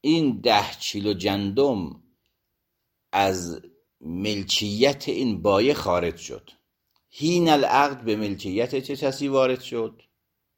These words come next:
هنوز معلوم نیست. یعنی تا شما فردا تصمیم بگیری این چه خریدی، برای چه کسی خریدی،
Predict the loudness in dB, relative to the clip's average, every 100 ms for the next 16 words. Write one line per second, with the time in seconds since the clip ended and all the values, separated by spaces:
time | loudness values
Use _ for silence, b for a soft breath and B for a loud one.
0 | _ -14 -10 -8 -6 -4 -4 -6 -8 -10
1 | -12 -14 _ _ _ _ _ _ _ _
2 | _ _ _ _ -10 2 4 4 2 0
3 | -4 -10 _ _ -6 2 2 2 -2 0
4 | 0 0 -2 -2 0 2 4 2 b b
5 | b _ -8 -6 -8 -6 -2 0 0 -2
6 | -4 -6 -6 -6 -8 b b b _ _
7 | -4 -2 -2 -4 -10 _ _ -8 -6 -4
8 | 0 2 2 -2 -4 -2 0 2 2 0
9 | -4 -4 -2 -2 -4 -4 -2 -2 -2 -4
10 | -2 0 -2 -6